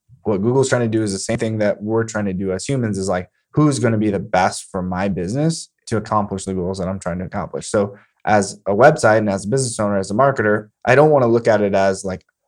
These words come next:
what do I do for the people? And then what do I do for Google? Like, the more advanced Google gets, the more you should just focus on how do I become a better business and provide a better user experience. So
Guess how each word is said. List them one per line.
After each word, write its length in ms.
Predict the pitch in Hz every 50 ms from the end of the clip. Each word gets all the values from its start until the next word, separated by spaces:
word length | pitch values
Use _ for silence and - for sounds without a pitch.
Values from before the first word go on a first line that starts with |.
| _ _
what 80 | 131
do 100 | 139 139
I 60 | 135
do 160 | 131 127 127 123
for 340 | - 123 117 113 113 104 101
the 60 | 113
people? 380 | 110 127 151 156 151 151 147 135
And 100 | 120 117
then 160 | 107 104 101
what 80 | 104 110
do 80 | 113 113
I 60 | 110
do 180 | 101 107 107 101
for 380 | - 104 101 98 95 95 82 _
Google? 380 | - 117 104 - - - - _
Like, 220 | 101 104 101 _ _ _ _ _ _ -
the 360 | 110 107 110 117 110 98 87 82
more 180 | 131 131 143
advanced 360 | 131 113 123 120 113 110 -
Google 260 | - 123 117 113 110 104
gets, 480 | 98 107 123 131 127 - - - - _ _ _ _ -
the 100 | 110 107
more 220 | 110 113 113 117
you 60 | 113
should 160 | 110 113 104
just 220 | 98 104 104 - -
focus 360 | 104 101 101 - 98 - -
on 280 | 104 95 92 92 90 - _ _ _ _
how 160 | _ - 113 107
do 120 | 107 104
I 60 | 98
become 300 | 95 90 92 - 101 95
a 60 | 92
better 440 | 92 87 92 92 101 92 90 90 90 _ _
business 400 | 95 87 90 98 117 117 110 -
and 100 | 101 101 101
provide 240 | 101 101 92 92
a 40 | 92
better 240 | 87 98 104 98 95
user 320 | 92 92 92 90 92 101
experience. 540 | - - - _ 95 90 85 - - - -
So 320 | - - 110 104 95 -